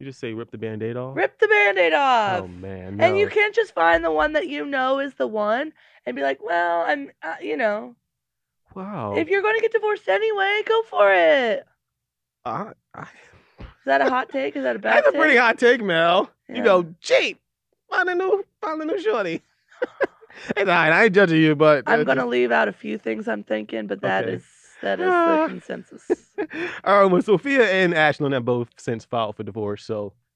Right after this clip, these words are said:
Speaker 1: at least legally they are trying to do the right thing
Speaker 2: They're
Speaker 1: now.
Speaker 2: not doing the wrong thing now.
Speaker 1: Okay. Um, <laughs> last story. A woman has gone viral because she plotted this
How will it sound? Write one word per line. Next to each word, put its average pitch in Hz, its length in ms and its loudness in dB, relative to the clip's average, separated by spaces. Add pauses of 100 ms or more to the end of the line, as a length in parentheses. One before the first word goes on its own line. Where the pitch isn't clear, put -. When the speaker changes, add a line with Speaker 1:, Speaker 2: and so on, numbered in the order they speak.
(280)
Speaker 1:
at 151 80 -8
least 202 340 -8
legally 127 440 -2
they 113 140 -2
are 101 400 -4 (540)
trying 127 320 -14
to 120 80 -10
do 117 140 -8
the 107 80 -10
right 98 140 -12
thing - 100 -20
Speaker 2:
They're 247 280 -4
Speaker 1:
now. 262 180 -4
Speaker 2:
not 320 140 -6
doing 262 320 -4
the 247 80 -6
wrong 220 320 -2
thing 208 320 -6
now. 262 540 -6 (100)
Speaker 1:
Okay. 113 640 -12 (380)
Um, 160 260 0 (220)
<laughs> 180 120 2 (1080)
last 285 300 2
story. 127 400 0 (260)
A 160 100 -2
woman 269 460 4
has 240 200 2
gone 170 220 0
viral 143 380 2
because 131 420 -6
she 147 600 -8 (600)
plotted 151 540 -6
this 131 460 -4